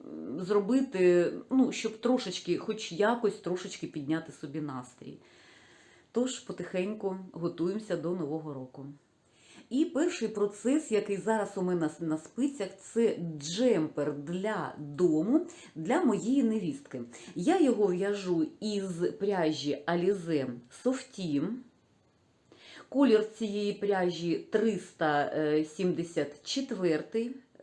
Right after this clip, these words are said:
Е, метраж пряжі це сто відсотковий мікрополіестер. І, м, метраж пряжі в п'ятдесяти грамах сто п'ятнадцять метрів.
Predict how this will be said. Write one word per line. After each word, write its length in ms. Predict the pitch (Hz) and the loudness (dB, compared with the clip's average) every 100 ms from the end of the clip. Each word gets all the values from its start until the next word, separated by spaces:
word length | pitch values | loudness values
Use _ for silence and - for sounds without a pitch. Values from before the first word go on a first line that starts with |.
| - | -16
Е, 340 | 170 170 170 165 | -12 -8 -6 -4
метраж 720 | 180 226 262 277 247 202 - | -2 -2 0 2 2 2 -2
пряжі 680 | - 208 196 180 175 190 - | -2 2 4 4 4 0 2
це 180 | 247 226 | 6 6
сто 320 | 220 - 240 | 6 2 4
відсотковий 1300 | 196 185 - 214 - 220 202 175 175 170 165 165 165 156 156 - | 4 0 -4 -6 -2 4 4 6 4 6 4 4 4 4 4 2
мікрополіестер. 1600 | 180 214 208 175 170 - 226 185 - 170 - - - 156 160 226 285 - - - - _ - | 0 0 2 0 0 4 4 4 2 0 -4 -10 0 2 4 2 0 -10 -20 -20 -20 _ -10
І, 800 | 208 214 214 214 208 208 202 196 | -6 -4 -2 0 2 6 8 6
м, 540 | 196 196 190 190 190 190 _ - - | 4 -2 -4 -4 -6 -12 _ -18 -2
метраж 460 | 214 214 226 226 | 2 4 4 2
пряжі 480 | - 226 247 311 240 | 2 2 4 4 2
в 120 | 233 | 0
п'ятдесяти 720 | - 208 214 214 202 208 202 196 | 2 2 2 0 0 -2 -2 -2
грамах 540 | 185 208 285 220 - - | 2 4 4 4 0 -10
сто 300 | - 247 - | 0 2 2
п'ятнадцять 760 | 185 180 180 202 220 - 214 | 0 -2 -2 -6 -6 -8 -6
метрів. 720 | - 185 180 143 - 113 110 | -4 0 2 0 -4 -10 -10